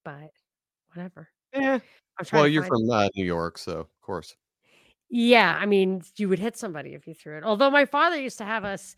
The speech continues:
Speaker 1: practice, target practice in the basement of our house in, like, Rockland County and just shoot rifles in case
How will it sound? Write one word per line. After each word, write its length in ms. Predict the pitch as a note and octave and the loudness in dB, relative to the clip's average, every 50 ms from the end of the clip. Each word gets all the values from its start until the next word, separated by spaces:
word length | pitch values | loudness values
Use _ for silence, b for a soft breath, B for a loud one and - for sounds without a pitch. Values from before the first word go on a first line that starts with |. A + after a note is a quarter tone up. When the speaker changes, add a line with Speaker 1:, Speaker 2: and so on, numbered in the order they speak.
| _ - - - | _ -16 -16 -12
Speaker 1:
practice, 720 | - - A3 G#3+ A3 G#3+ - - G#3 F3 E3+ - - - - _ - | -8 -4 -4 -4 -4 -4 -8 -12 -12 -12 -12 -16 -20 -20 -20 _ -4
target 280 | - A#3+ A#3+ B3+ C4+ | 0 2 2 2 0
practice 400 | - - F#3+ F3 - - D#3+ - | -2 -6 -8 -8 -8 -10 -12 -12
in 80 | F3+ D#3+ | -10 -10
the 60 | D#3+ | -10
basement 520 | D3 F3+ F3+ G3 F#3 - - D3+ C3+ B2+ - _ _ | -8 -8 -8 -8 -8 -10 -12 -12 -12 -14 -16 _ _
of 140 | - G3+ D3+ | -12 -8 -6
our 100 | D#3+ D#3 | -4 -6
house 420 | D3+ - - F#3+ D#3+ C3+ C3+ - - | -6 -6 -8 -8 -6 -8 -10 -12 -16
in, 120 | D#3 D3+ | -14 -12
like, 180 | D3+ C#3 C#3+ - _ _ _ _ _ _ _ _ _ - | -12 -12 -12 -14 _ _ _ _ _ _ _ _ _ -2
Rockland 300 | F#3 F3+ - F3+ D#3 - | -2 -2 -4 -6 -12 -10
County 540 | - F3 F3 D#3+ - - C#3+ C3 D3+ D#3 _ _ _ _ _ _ _ _ _ - | -10 -10 -10 -10 -10 -10 -10 -10 -12 -14 _ _ _ _ _ _ _ _ _ -8
and 480 | G3+ F3+ F3 E3+ D#3+ D#3+ D#3 D3 D3 C#3 _ - | -4 -2 -2 -2 -2 -4 -6 -8 -10 -14 _ -8
just 420 | - F#3+ - - - _ _ - | -8 -8 -8 -8 -14 _ _ -12
shoot 300 | - - - A3+ A3 A3+ | -10 -8 -4 -4 -4 -4
rifles 520 | G#3+ G3 E3+ G3 A3+ - G#3 F3 F3+ E3 D#3+ | -2 -2 -2 -2 -2 -4 -6 -6 -6 -6 -6
in 100 | E3+ E3 | -8 -8
case 720 | - - - A3 B3+ B3 G#3 F#3+ F#3 - - - - - | -8 -8 -8 -6 -4 -4 -6 -6 -8 -12 -14 -16 -18 -20